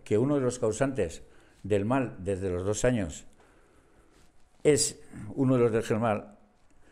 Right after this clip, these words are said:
le obliga a mentirme y decirme que no. "No, señora alcaldesa,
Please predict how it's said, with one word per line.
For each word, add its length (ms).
le 160
obliga 340
a 40
mentirme 680
y 80
decirme 720
que 160
no. 260
"No, 260
señora 280
alcaldesa, 540